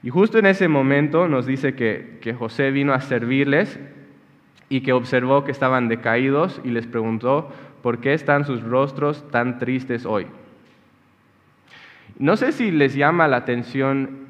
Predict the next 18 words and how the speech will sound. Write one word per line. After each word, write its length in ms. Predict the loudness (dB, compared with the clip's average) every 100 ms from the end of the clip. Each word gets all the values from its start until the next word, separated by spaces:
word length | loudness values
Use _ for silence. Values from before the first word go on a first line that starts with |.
| -4
eso, 300 | -2 -2 -4
el 140 | -2 -2
hecho 240 | 2 2
de 160 | 2 0
que 400 | -2 -2 -8 -14
José 340 | -8 -6 0 2
haya 240 | 4 2
mostrado 540 | 0 -4 0 0 0
tanto 340 | 0 0 0 -2
interés 480 | -4 -2 -2 -2 -4
en 60 |
estas 280 | -6 -6 -8
personas, 600 | -10 -8 -6 -6 -8 -18 -20 -20 _ _
estando 460 | -16 0 2 2 0
él 120 | -2
en 100 | -2
la 140 | -4 0
cárcel. 340 | 0 -2